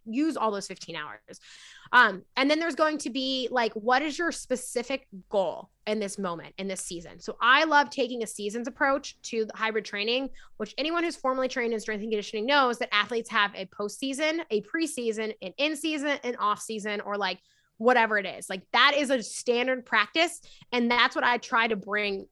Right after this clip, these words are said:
like, to hybrid training. 'Cause, like, think about it, when I was an athlete growing up, like,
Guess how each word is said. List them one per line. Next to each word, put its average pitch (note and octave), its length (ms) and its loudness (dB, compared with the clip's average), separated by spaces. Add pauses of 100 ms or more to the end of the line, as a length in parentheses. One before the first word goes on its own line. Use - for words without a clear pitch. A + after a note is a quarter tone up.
like, G3 380 -4
to C4 300 -2
hybrid A3 400 -2
training. C#4+ 460 0 (340)
'Cause, D4 160 4
like, B3+ 180 -2
think G4+ 140 6
about D#4 160 8
it, - 20 6
when B3+ 100 2
I B3 40 4
was C4+ 80 0
an C4+ 80 -8
athlete C4+ 300 2
growing A#3 220 0
up, B3+ 200 4
like, G#3+ 200 -2